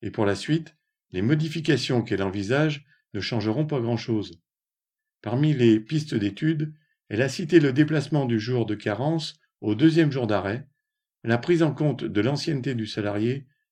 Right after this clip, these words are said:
ou l'appel aux mutuelles, donc aux salariés,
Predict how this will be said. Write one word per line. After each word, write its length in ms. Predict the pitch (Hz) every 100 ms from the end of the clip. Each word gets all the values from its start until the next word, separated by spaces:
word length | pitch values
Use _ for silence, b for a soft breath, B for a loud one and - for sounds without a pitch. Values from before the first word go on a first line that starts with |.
| _
ou 100 | -
l'appel 300 | 120 151 175
aux 80 | 151
mutuelles, 600 | 131 123 110 95 107 120 - _ _
donc 260 | 110 147 147
aux 60 |
salariés, 580 | 117 101 90 87 107 123